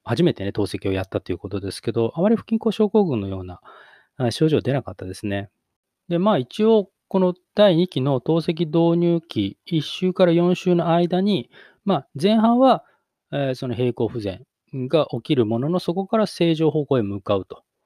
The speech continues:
移行していくというような表現はされています。で、次、三期、三層。これは回復安定期って表していますね。一ヶ月から、透析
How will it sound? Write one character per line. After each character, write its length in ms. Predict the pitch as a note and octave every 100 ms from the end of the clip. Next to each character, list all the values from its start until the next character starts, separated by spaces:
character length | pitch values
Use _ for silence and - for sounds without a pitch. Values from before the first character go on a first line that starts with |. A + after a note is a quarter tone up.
| _
移 100 | -
行 220 | A2+ A2 G2+
し 100 | -
て 120 | G#2
い 60 |
く 80 | F#2+
と 180 | - - _ -
い 80 |
う 120 | F#3+ G3
よ 140 | G#3+
う 20 |
な 200 | G3+ G#3+ D#3+
表 280 | C3+ B2 B2
現 80 | G#2
は 120 | G#2
さ 140 | -
れ 100 | F#2+
て 160 | F#2+ -
い 80 | F2+
ま 120 | F#2
す。 200 | - - _ _ _ _ _ _ _ _
で、 100 | A3
次、 180 | B3 A#3
三 240 | B3+ B3
期、 220 | - - - _ _ -
三 220 | - G#3
層。 300 | - F#2+ F2+ _ _
こ 100 | G3+
れ 60 | G#3+
は 220 | A3 - _
回 340 | - G3 A3+
復 280 | G#3 - G#3+
安 240 | - F#3+ G3
定 260 | - G#3
期 140 | D#3 G2+
っ 60 | - _
て 280 | - G2+ G2+ - _ _ _
表 200 | C3+ G2+
し 60 | -
て 80 | F#2+
い 40 |
ま 100 | F#2
す 100 | -
ね。 120 | G#2+ -
一 160 | - - _
ヶ 120 | F#3
月 240 | F#3 -
か 140 | - D3+
ら、 240 | D#3+ A2+ -
透 140 | D#3
析 420 | D3+ D#3 D3+ D3